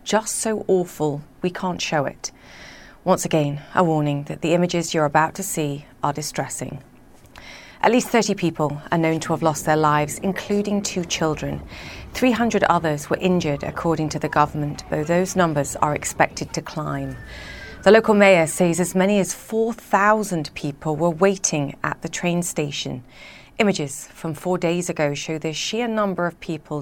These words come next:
desperate to escape the violence. And the international condemnation has begun. The president of the European Commission, Ursula von der Leyen, calling it an appalling loss of life. Von der Leyen is in Kyiv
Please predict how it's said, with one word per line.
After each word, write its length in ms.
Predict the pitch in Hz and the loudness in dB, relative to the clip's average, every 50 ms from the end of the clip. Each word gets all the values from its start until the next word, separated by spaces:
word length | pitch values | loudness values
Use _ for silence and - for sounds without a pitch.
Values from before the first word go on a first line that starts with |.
| 143 - | -8 -6
desperate 520 | - 180 175 175 - - - - 185 - - | -4 -4 -4 -4 -8 -12 -10 -10 -10 -10 -10
to 120 | - 170 | -10 -10
escape 420 | 156 - - - 156 147 139 - | -10 -10 -8 -8 -6 -8 -8 -10
the 160 | - - 156 143 | -10 -10 -10 -4
violence. 720 | - 147 139 135 139 135 135 - - - - - - - - - - - - - - - - - - - - - - _ - | -2 -2 -2 -2 -4 -6 -8 -10 -14 -14 -16 -16 -16 -16 -18 -20 -20 -20 -20 -20 -20 -20 -20 -20 -20 -20 -20 -20 -20 _ -8
And 120 | - 185 | -4 -2
the 80 | 202 202 | 0 0
international 560 | 202 202 - 208 202 180 - - - 185 170 | -2 -2 -2 -4 -4 -4 -4 -6 -8 -8 -8
condemnation 880 | 175 - - 170 160 165 160 160 147 139 135 - - - 143 143 139 - - - - | -8 -6 -6 -6 -4 -4 -4 -2 -2 -4 -4 -6 -8 -10 -10 -10 -12 -14 -18 -16 -14
has 120 | - - - | -14 -14 -12
begun. 440 | - 147 - 151 131 131 127 131 - - - - - - - - - - - - | -10 -2 -2 -2 0 -2 -4 -8 -12 -20 -20 -20 -20 -20 -20 -20 -20 -20 -2 -2
The 80 | 190 | 0
president 560 | 175 202 202 151 147 151 143 139 - - - | 4 4 4 4 2 -2 -4 -4 -4 -8 -8
of 120 | - 147 147 | -8 -6 -4
the 80 | - | -2
European 340 | 147 151 147 - - 151 147 | 0 0 -2 -2 -4 -6 -6
Commission, 420 | 147 - 151 151 - - 156 143 143 | -4 -4 -4 -6 -4 -4 -4 -2 -2
Ursula 360 | 156 156 147 - - 160 151 | -2 -2 -2 -2 -2 -2 -2
von 160 | 139 160 156 | 0 -2 -2
der 100 | 147 151 | 0 0
Leyen, 380 | 143 151 156 160 151 147 147 147 | 2 2 2 2 2 0 -2 -2
calling 380 | - - - 170 165 160 160 165 | -4 -4 -2 -2 0 0 -2 -2
it 200 | 165 165 - - - | -4 -4 -8 -10 -6
an 140 | - 180 185 | -4 -2 -2
appalling 800 | 185 - - - - - - 208 208 190 160 160 147 147 143 - | -4 -6 -8 -16 -14 -8 -4 -2 -2 -2 -2 -2 -4 -6 -8 -8
loss 320 | - 156 151 147 147 - - | -4 -4 -4 -4 -4 -6 -10
of 140 | 147 - 156 | -6 -4 -2
life. 480 | 151 147 139 135 135 131 - - - - - - - - - - - - - - - - | 0 2 2 0 -2 -4 -8 -16 -20 -20 -20 -20 -18 -20 -20 -20 -20 -20 -20 -20 -20 -4
Von 160 | - 190 180 | 0 0 2
der 80 | 170 170 | 4 4
Leyen 320 | 180 196 196 180 180 180 - | 4 4 4 4 2 0 -2
is 140 | 175 - | -2 -2
in 120 | 196 196 190 | -2 -2 -2
Kyiv 500 | - - - - 233 208 170 151 143 | -4 -8 -2 -2 0 0 2 0 -2